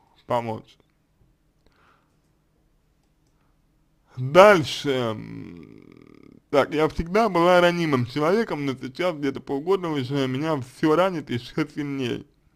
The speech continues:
А ранимость, чувствительность — это, соответственно, неуверенность, неуверенность в себе. А, кстати говоря, по поводу несправедливости, я бы здесь,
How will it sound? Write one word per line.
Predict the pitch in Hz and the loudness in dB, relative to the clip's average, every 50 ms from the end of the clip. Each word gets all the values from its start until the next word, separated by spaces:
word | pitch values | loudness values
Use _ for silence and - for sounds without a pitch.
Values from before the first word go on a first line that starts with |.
| _ - _ _ _ _ _ _ - | _ -20 _ _ _ _ _ _ -4
А | - 127 127 127 127 127 135 | 0 4 4 6 6 6 6
ранимость, | 143 156 170 190 214 240 233 202 151 - - | 6 4 2 0 -2 -4 -4 -4 -6 -6 -6
чувствительность — | - 143 123 - - 196 202 185 170 156 139 123 120 113 - | -6 -6 -6 -4 -4 -4 -4 -6 -6 -6 -4 -4 -6 -4 -6
это, | 151 156 156 147 139 131 127 127 127 127 127 - - - _ _ _ _ - | -6 -6 -4 -4 -4 -2 -2 -2 -4 -4 -8 -14 -20 -20 _ _ _ _ -12
соответственно, | - 131 123 135 143 147 147 147 - 131 123 | -10 -8 -6 -6 -6 -6 -6 -8 -10 -10 -8
неуверенность, | 123 127 127 131 131 131 123 - 120 123 120 - - - - _ _ | -6 -4 -2 0 2 2 2 0 0 -6 -8 -10 -12 -20 -20 _ _
неуверенность | 143 - 95 - 139 143 143 139 143 147 143 143 139 131 123 127 - - - | -14 -12 -10 -8 -6 -4 -2 0 0 -2 -2 -4 -6 -8 -8 -10 -14 -20 -20
в | - - - - | -20 -20 -12 -10
себе. | - 147 135 123 120 113 113 110 - _ _ _ _ _ - - _ _ _ _ _ _ _ _ _ _ _ _ _ _ _ _ _ - | -10 -6 -4 -4 -6 -6 -8 -12 -18 _ _ _ _ _ -20 -20 _ _ _ _ _ _ _ _ _ _ _ _ _ _ _ _ _ -8
А, | - - 135 135 131 131 131 127 - - - _ _ _ _ _ _ _ _ _ _ _ _ _ _ _ _ | 0 2 4 4 4 4 4 2 0 -2 -8 _ _ _ _ _ _ _ _ _ _ _ _ _ _ _ _
кстати | - - - 208 208 208 208 196 190 180 170 135 - - | -14 -2 0 0 2 2 0 0 0 0 0 -2 -4 -6
говоря, | 123 160 165 175 180 180 165 139 117 95 | -2 0 2 4 4 4 4 2 2 0
по | - - - | -2 -6 -6
поводу | - 165 175 175 170 160 151 160 160 165 156 151 139 107 107 | -4 -2 -2 -2 -2 -4 -4 -4 -4 -2 -4 -4 -6 -8 -8
несправедливости, | 151 156 135 131 - 165 165 170 180 180 214 247 262 247 208 160 139 143 - 139 | -8 -8 -8 -6 -4 -4 -4 -4 -4 -6 -4 -2 -2 -2 -2 -4 -6 -6 -4 -2
я | 135 143 156 160 | 0 0 -2 -2
бы | 156 151 | -4 -6
здесь, | 135 135 147 147 143 131 | -6 -4 -2 -2 -2 -2